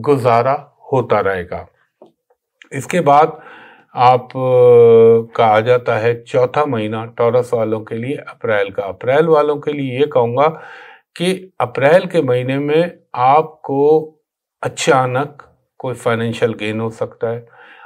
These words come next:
अचानक कोई पैसा मिलने का इम्कान बन सकता है,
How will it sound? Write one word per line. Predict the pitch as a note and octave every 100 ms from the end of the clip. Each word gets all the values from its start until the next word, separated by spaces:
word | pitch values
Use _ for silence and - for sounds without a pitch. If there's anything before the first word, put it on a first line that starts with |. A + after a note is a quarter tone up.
| -
अचानक | B2+ B2 B2+ B2 B2+ - -
कोई | C3
पैसा | A#2 A#2 A2+ C3
मिलने | A2+ A2+ A2+ A2+
का | A#2+
इम्कान | B2 G#2 G#2 A2 A2
बन | A2+ A2+
सकता | - A2+ - A2
है, | A2+